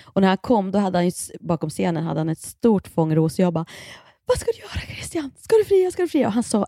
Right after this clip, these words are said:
ingenting. Han såg bara så samlad ut, gick in på scenen. Och så gav han henne rosorna och bara sa, "Ja, jag hoppas att jag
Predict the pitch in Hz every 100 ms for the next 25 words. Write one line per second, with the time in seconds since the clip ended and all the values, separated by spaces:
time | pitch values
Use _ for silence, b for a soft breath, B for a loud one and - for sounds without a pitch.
0 | - 277 202 202 - 165 175 190 202 196
1 | - 233 - 165 175 165 160 185 196 185
2 | 180 - 165 160 160 - b b b b
3 | b 190 185 180 180 190 180 165 165 160
4 | - 170 160 160 - _ _ - 160 156
5 | - 170 151 - _ _ - 156 - 170
6 | 190 - - _ - 202 170 - - 160
7 | 147